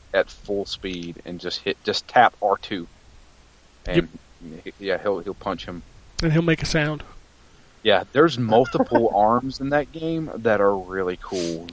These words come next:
Speaker 1: The,
Speaker 2: Did,
Speaker 1: the
Speaker 2: did you get
Speaker 1: hand
Speaker 2: the
Speaker 1: of
Speaker 2: rocket?
Speaker 1: Eddie.
Speaker 2: Did you get the shooting arm?
Speaker 1: Uh, the rocket punch?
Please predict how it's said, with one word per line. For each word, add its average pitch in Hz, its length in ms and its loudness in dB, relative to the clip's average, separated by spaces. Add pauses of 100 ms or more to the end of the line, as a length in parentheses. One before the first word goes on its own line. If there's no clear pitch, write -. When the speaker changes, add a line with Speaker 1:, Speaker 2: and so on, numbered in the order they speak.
Speaker 1:
The, 104 80 0
Speaker 2:
Did, 95 320 2
Speaker 1:
the - 80 -4
Speaker 2:
did 190 160 6
you 208 80 6
get - 60 2
Speaker 1:
hand 233 140 8
Speaker 2:
the - 120 12
Speaker 1:
of - 60 6
Speaker 2:
rocket? 185 420 8
Speaker 1:
Eddie. 131 120 -2 (140)
Speaker 2:
Did 175 160 2
you 180 80 0
get 202 140 2
the 180 80 2
shooting 190 440 2
arm? 214 340 4 (920)
Speaker 1:
Uh, 107 220 8
the 101 120 -2
rocket 120 300 6
punch? - 420 -2